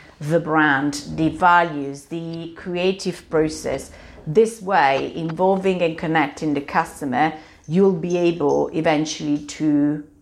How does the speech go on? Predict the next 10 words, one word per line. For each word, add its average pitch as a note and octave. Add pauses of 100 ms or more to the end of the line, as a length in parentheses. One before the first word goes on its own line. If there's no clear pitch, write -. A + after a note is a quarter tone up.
(320)
still G3
conceive E3+
something D#3
that D3
the C#3+
customer D#3+
wouldn't E3
have D3+
thought D3+
that C#3+